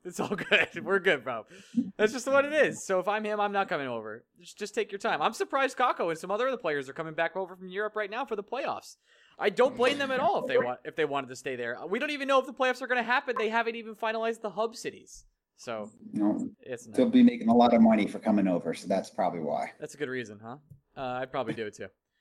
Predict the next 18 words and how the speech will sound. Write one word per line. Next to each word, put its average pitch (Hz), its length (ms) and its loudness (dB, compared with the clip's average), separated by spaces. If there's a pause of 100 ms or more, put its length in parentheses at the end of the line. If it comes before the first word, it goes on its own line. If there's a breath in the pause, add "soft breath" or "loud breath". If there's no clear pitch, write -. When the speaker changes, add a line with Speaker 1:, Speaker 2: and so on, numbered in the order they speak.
(280)
Speaker 1:
All 202 80 4
right, 160 200 4 (120)
Drew, 214 300 4
uh, 202 120 6
any 240 180 4
other 240 120 4
final 233 200 0
questions 220 260 -2
for 226 100 -8
Drew 214 300 -2
Gregory 226 300 0
before 208 180 -4
we 208 80 -2
get, 185 140 -6
let 208 100 -6
him 208 60 -10
go 208 120 -6
here? 214 220 -6